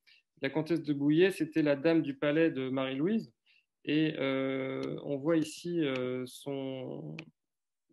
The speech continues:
son mari et, et elle-même dans une silhouette. J'ai pas retrouvé de portrait d'elle, mais, euh, il faut savoir que c'était, euh, c'était assez courant que Marie-Louise, euh, fasse des cadeaux à ses, euh, ses dames d'honneur et, euh, ses dames du palais,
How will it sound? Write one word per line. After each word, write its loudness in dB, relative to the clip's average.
son -8
mari 0
et, -4
et -2
elle-même 0
dans -8
une -4
silhouette. -2
J'ai -8
pas 2
retrouvé 0
de 2
portrait -4
d'elle, 2
mais, 4
euh, 2
il -6
faut -2
savoir 0
que -2
c'était, -2
euh, -2
c'était -2
assez -2
courant 0
que -8
Marie-Louise, 0
euh, -4
fasse -2
des -6
cadeaux 0
à 2
ses, -8
euh, -4
ses -10
dames 0
d'honneur 2
et, -2
euh, -2
ses -8
dames 2
du -4
palais, 2